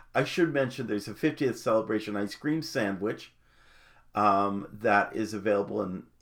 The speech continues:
in, um, Dino Land, in the ice cream store there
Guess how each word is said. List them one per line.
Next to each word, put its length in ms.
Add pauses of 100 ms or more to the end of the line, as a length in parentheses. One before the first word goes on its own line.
(180)
in, 520
um, 500
Dino 380
Land, 480 (460)
in 160
the 200
ice 200
cream 300
store 340
there 640